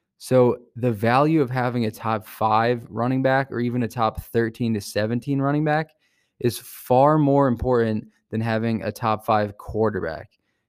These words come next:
You can replace the quarterback. You can't replace a top tier running back. So if you don't have two top twenty-four running backs, you're looking at twelve point seven points per game at best. And that's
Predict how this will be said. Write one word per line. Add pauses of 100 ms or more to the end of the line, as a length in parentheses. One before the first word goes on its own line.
You
can
replace
the
quarterback. (340)
You
can't
replace (100)
a
top
tier
running
back. (440)
So
if
you
don't
have
two
top (240)
twenty-four
running
backs, (380)
you're
looking
at
twelve
point
seven
points
per
game
at
best. (240)
And
that's